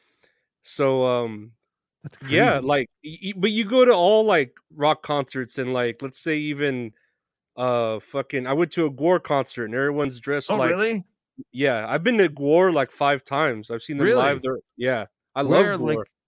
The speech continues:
Speaker 2: are, did you see 'em in, like, 'cause, um, I think they played, like, a small room, uh, near me once, and I was really going to go. Like, uh, I,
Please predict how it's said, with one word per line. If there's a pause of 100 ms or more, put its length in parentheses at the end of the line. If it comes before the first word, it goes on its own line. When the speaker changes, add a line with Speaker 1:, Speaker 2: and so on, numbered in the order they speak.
(120)
Speaker 2:
are,
did
you
see
'em
in,
like, (340)
'cause,
um, (580)
I
think
they
played,
like,
a
small
room, (260)
uh,
near
me
once,
and
I
was
really (400)
going
to
go.
Like, (340)
uh, (120)
I,